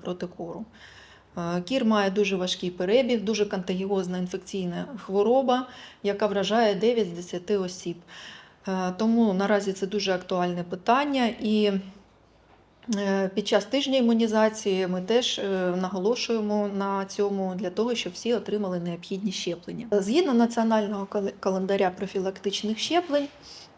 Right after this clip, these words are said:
е, який... Затверджений наказом Міністерства охорони здоров'я, наразі кожна людина, дитина в Україні до вісімнадцяти років може отримати щеплення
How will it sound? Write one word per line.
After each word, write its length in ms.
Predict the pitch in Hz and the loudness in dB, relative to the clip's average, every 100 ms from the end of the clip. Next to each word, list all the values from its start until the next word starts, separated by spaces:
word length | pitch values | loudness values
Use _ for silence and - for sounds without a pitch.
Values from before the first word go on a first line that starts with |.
| - - | -20 -4
е, 240 | 220 214 208 | 2 4 6
який... 540 | 220 226 269 269 247 202 226 - - - - - - - - | 6 4 0 2 2 2 -6 -16 -20 -20 -20 -20 -20 -20 -10
Затверджений 680 | 208 214 208 226 226 196 190 | 2 2 4 4 4 0 0
наказом 480 | 190 202 196 208 190 | 0 0 -2 -2 -4
Міністерства 600 | 190 180 - 185 - 202 | -4 -8 -6 -6 -6 -10
охорони 380 | 180 185 180 190 | -6 -6 -4 -4
здоров'я, 580 | 185 202 262 311 285 262 - - - - - | -2 0 2 2 0 -2 -6 -18 -20 -14 0
наразі 400 | 220 277 262 233 | 4 6 4 2
кожна 380 | 247 262 214 | 0 2 2
людина, 400 | 196 185 196 175 | 2 2 0 0
дитина 420 | 170 185 185 175 170 | -2 -2 -2 -2 -2
в 80 | |
Україні 500 | 170 - 180 180 175 | -6 -2 0 0 0
до 240 | 180 190 175 | -4 -2 -2
вісімнадцяти 720 | 175 - 185 180 160 - 202 | -4 -4 -4 -4 -6 -4 0
років 340 | 269 349 320 277 | 2 2 2 0
може 340 | 214 311 302 220 | 2 2 4 2
отримати 640 | 202 247 233 202 208 196 - - - | 2 0 2 2 2 0 -2 -16 -16
щеплення 600 | - - 320 302 233 196 | -6 0 0 2 0 0